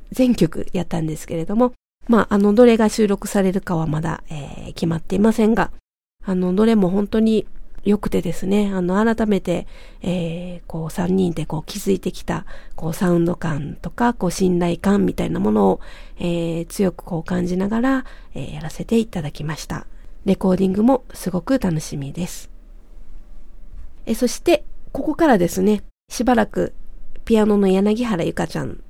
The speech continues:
との共演が続いたんですけれども、たまたまですね、四回続きました。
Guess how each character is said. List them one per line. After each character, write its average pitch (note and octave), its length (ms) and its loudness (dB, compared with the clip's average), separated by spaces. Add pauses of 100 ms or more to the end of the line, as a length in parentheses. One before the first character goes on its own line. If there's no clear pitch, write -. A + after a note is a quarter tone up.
と C4 120 2
の A3+ 200 6 (420)
共 F3+ 180 2
演 E3+ 100 2
が E3 100 -2
続 F3+ 540 -4
い - 80 -8
た F3+ 160 -2
ん D3+ 60 -2
で D#3 100 -4
す - 100 -12
け D#3 100 -8
れ D#3+ 80 -6
ど F#3 100 -2
も、 F#3 340 0
た B3+ 100 2
ま A3+ 120 8
た G#3+ 100 4
ま G3+ 140 4
で G3 80 0
す F#3+ 160 -2
ね、 A3 180 4 (220)
四 D3 240 -6
回 B3 180 0
続 - 240 -8
き - 140 -10
ま C#3+ 100 -8
し - 100 -10
た。 C3+ 200 -8